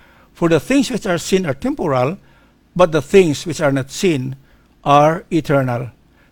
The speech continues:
Si Apostol Pablo ang naghambal sina. Nga sila niya bangod sila mga pagtilaw nga abot sa atong kabuhi, dapat niya hindi kita mag-faint, o kung ang word nga faint, hindi bala magkaluya, hindi kita ma-, kabigo naton dra,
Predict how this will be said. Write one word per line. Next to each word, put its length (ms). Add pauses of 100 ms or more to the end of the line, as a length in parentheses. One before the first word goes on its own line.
Si 240
Apostol 320
Pablo 320
ang 80
naghambal 400
sina. 240 (880)
Nga 80
sila 160
niya 160
bangod 240
sila 160
mga 160
pagtilaw 500
nga 140
abot 160
sa 80
atong 160
kabuhi, 480 (480)
dapat 320
niya 160
hindi 160
kita 580 (380)
mag-faint, 760
o 80
kung 140
ang 80
word 240
nga 80
faint, 240
hindi 80
bala 240
magkaluya, 1120 (560)
hindi 240
kita 320
ma-, 720 (480)
kabigo 320
naton 320
dra, 240